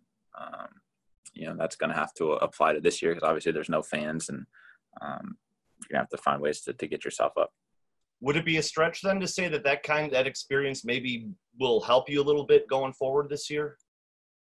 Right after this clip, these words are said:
Speaker 1: Uh, Potentially. I mean, even then, there, there's some people, <laughs> there's some atmosphere. Um, but yeah, I think you just, I just understand what it's gonna be like and what it, what that feels like to an extent. And,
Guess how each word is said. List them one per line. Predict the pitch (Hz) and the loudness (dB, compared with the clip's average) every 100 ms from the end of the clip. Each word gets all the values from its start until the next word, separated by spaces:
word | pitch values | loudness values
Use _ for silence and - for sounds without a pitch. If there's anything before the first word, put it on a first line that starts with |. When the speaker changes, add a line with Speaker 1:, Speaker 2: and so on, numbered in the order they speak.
| _ _ _ - | _ _ _ 2
Speaker 1:
Uh, | 165 180 185 170 - - - - _ | 8 10 10 8 2 -18 -20 -20 _
Potentially. | - - 120 120 - 120 123 123 | 4 4 6 4 6 4 4 2
I | 110 | 4
mean, | 120 | 6
even | 139 165 120 | 8 8 8
then, | 113 123 | 6 4
there, | 117 95 107 | 4 0 0
there's | 107 98 | 0 0
some | 107 107 | 0 0
people, | 107 113 107 | 0 0 0
<laughs> | |
there's | - - | -2 -4
some | 113 107 95 | 0 0 2
atmosphere. | 101 107 110 - 117 117 120 120 _ | 0 0 -6 -6 0 0 0 -4 _
Um, | 92 92 92 90 85 - _ _ _ _ | -6 -4 -4 -6 -8 -14 _ _ _ _
but | 107 | -2
yeah, | 104 107 104 98 | 2 4 4 0
I | - | -8
think | - 110 | -8 -10
you | 117 104 | -6 -6
just, | 95 - | -6 2
I | 95 | 4
just | 101 98 | 4 2
understand | 101 98 - 92 92 | 0 -2 -4 -2 0
what | 90 90 | 4 2
it's | - | 2
gonna | - 82 | -4 -6
be | 82 87 | -2 2
like | 85 85 | 4 2
and | 82 | 0
what | 87 | 0
it, | 82 | 0
what | - 92 | -2 0
that | 80 - | 0 2
feels | 92 87 | 2 4
like | 85 80 - _ _ _ _ _ - | 4 4 2 _ _ _ _ _ -4
to | 101 | -2
an | 87 | -2
extent. | 90 - 87 92 95 87 | -6 -4 -2 0 -2 -8
And, | 85 80 | -8 -10